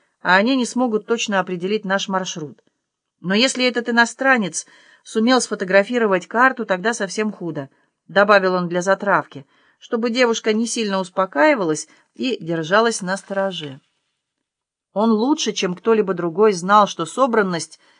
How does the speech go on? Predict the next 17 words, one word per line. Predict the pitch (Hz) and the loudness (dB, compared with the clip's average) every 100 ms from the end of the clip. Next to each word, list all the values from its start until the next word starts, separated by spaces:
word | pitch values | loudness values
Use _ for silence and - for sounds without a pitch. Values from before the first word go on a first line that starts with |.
| _ | _
и | - | 0
осторожность | 185 180 185 180 220 254 190 165 - - - _ | 0 2 0 0 4 4 4 -4 -8 -20 -20 _
при | 180 | -2
выходе | 220 226 170 | 0 0 -2
в | 156 - | -4 -8
поле — | _ 202 269 240 156 - _ _ | _ 0 2 2 -2 -8 _ _
залог | - 151 208 277 294 | -8 4 6 6 4
успеха | 220 - 254 262 240 220 | -4 -4 -2 0 2 0
и | - - 226 - | -2 -4 -4 -2
небезосновательная | 214 214 208 202 202 214 240 233 208 202 | -4 -2 -4 -2 2 4 4 2 0 0
надежда | 190 185 226 202 208 | 0 0 -4 -2 -4
на | 196 | -2
благополучное | 190 175 170 175 208 - 196 | -4 -6 -2 -2 -2 -4 -2
возвращение | 185 165 170 165 226 220 208 | -4 -2 -4 -4 -4 -2 -2
в | 180 | -4
родные | 160 175 196 | -6 -6 -8
пенаты. | 185 180 185 233 220 170 | -6 -6 0 0 0 -10